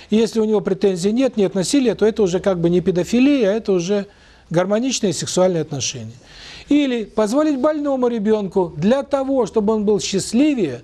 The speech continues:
получать положительные эмоции от секса. А потом любого б-, б-, ребенка можно признать больным. Здоровых-то детей щас нет. Так вот, я долго думал, как пойдет по этому пути западная цивилизация.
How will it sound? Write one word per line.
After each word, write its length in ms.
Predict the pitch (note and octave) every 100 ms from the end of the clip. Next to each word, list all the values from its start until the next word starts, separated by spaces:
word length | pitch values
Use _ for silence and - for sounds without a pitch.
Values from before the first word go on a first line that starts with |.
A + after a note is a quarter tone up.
| - - -
получать 400 | E3+ D#3+ B3+ C#4
положительные 500 | B3+ A#3 G#3+ A#3 G#3+
эмоции 380 | F#3+ A3 - F3+
от 80 | C3+
секса. 580 | - C#3+ C3 - B2+ B2+ - - - - - - - - - - - - - -
А 680 | E3+ F3+ G3 G3 G#3+ A3+ A#3+
потом 360 | C#4+ C#4+ D#4+ C#4
любого 480 | B3 C4+ C#4+ B3+
б-, 220 | A3+ G3 A3
б-, 840 | A3+ A3 G#3+ G#3+ G#3 G3 G3 F#3+
ребенка 380 | G3 A3 C#4 A3
можно 180 | F3+ E3+
признать 320 | F3 F3 A3
больным. 400 | G3 A3 A3 A3+ - - _ _ _ _ _ _ _ _ _ _
Здоровых-то 520 | D#3 F#3 C#4 F#3 -
детей 280 | E3 G#3 G3+
щас 280 | C3+ D3 A#2+
нет. 200 | F#3 A#3 - _ - - _ - _ _ _ - _ _ - - - _
Так 140 | F#3+
вот, 140 | G#3 A#3+
я 100 | C4+
долго 300 | C4+ B3+ A#3
думал, 280 | A3+ G3 F3
как 280 | B3 G3+
пойдет 360 | - F3 E3+ E3
по 60 | F3+
этому 300 | E3 F3 E3+
пути 240 | G#3 C#4
западная 420 | A3+ A3+ G3+ G3
цивилизация. 720 | F3 F#3+ F3 D3 C#3 A2 C3